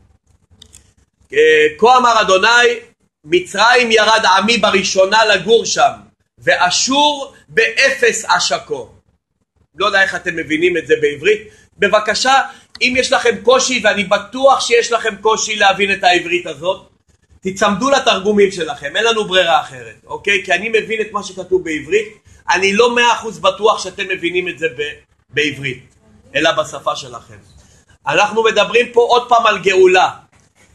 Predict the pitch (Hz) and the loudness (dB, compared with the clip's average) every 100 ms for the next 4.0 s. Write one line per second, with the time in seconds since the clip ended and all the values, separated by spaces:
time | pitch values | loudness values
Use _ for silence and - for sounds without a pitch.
0 | _ _ 143 175 208 262 277 - 220 226 | _ _ -2 0 2 2 0 -2 0 4
1 | 254 240 226 226 220 226 214 208 202 196 | 4 4 4 2 2 0 -2 -6 0 2
2 | 160 123 113 143 185 220 226 - 151 165 | 2 -2 -8 -4 2 4 4 0 2 2
3 | - 151 143 226 220 165 220 196 - | 2 0 2 2 2 0 -2 -2 -6